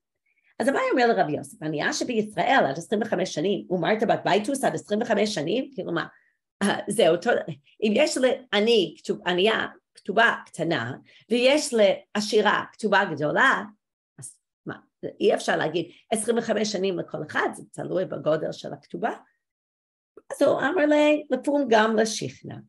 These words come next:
לפי הגמל, ה-, ה-, המס-, ה-, מה ש-, מה שמטעינים עליו, עם המסע. אם כן, אותו דבר.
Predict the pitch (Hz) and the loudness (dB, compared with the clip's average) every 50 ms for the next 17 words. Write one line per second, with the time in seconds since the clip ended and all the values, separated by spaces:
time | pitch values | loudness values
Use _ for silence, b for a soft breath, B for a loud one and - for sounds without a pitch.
0 | _ _ - - - 208 202 175 160 - - 170 220 277 311 302 311 311 - _ | _ _ -18 -10 -4 -2 -2 -2 -4 -6 -2 0 2 4 4 2 0 -2 -4 _
1 | _ _ _ _ _ _ _ - 180 175 160 170 - - _ _ _ _ _ _ | _ _ _ _ _ _ _ -2 0 0 0 0 -4 -10 _ _ _ _ _ _
2 | _ 151 143 135 139 139 139 135 156 - - - - - - 143 131 135 131 127 | _ -6 -6 -4 -4 -4 -6 -6 -6 -8 -8 -10 -14 -12 -10 -8 -8 -6 -6 -6
3 | 131 131 131 131 139 143 147 - - - - - _ _ _ _ _ - - - | -6 -6 -8 -8 -8 -8 -8 -8 -8 -10 -10 -12 _ _ _ _ _ -20 -20 -18
4 | - - - - 294 269 196 156 143 - - 147 147 - - - _ _ _ _ | -18 -18 -18 -18 -16 -10 -8 -8 -8 -4 -4 -2 -2 -4 -6 -10 _ _ _ _
5 | _ _ _ _ - - 196 - - - - - 160 160 165 - - 165 160 151 | _ _ _ _ -6 -4 -4 -4 -4 -6 -4 -4 -2 -2 -4 -4 -4 -2 -2 -2
6 | 151 151 151 147 147 - - 196 190 170 147 143 151 160 - - _ _ _ _ | -2 -4 -4 -6 -6 -6 -4 -2 -2 -2 -2 -4 -10 -14 -18 -20 _ _ _ _
7 | _ _ _ _ _ _ _ - - 226 220 - 180 151 170 160 156 147 - - | _ _ _ _ _ _ _ -4 0 0 0 0 -2 -6 -6 -6 -4 -4 -4 -4
8 | 175 127 127 - _ _ _ _ _ _ _ _ _ _ - 262 262 262 214 - | -4 -6 -8 -14 _ _ _ _ _ _ _ _ _ _ 0 2 2 2 0 0
9 | - 208 180 190 214 247 330 - _ _ _ _ - - 160 - 156 160 226 240 | -2 0 0 0 -2 -2 -4 -8 _ _ _ _ -16 -14 -8 -6 -2 -2 -2 0
10 | 466 480 311 | 0 0 0